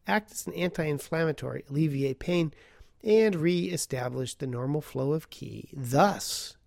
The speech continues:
restoring internal balance."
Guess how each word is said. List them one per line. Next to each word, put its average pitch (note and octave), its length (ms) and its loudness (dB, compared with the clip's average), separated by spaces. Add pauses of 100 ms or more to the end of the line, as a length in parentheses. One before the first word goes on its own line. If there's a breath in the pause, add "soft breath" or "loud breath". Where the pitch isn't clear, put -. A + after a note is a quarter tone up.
(200)
restoring C3+ 840 -4
internal B2+ 600 -8
balance." G#2+ 640 -12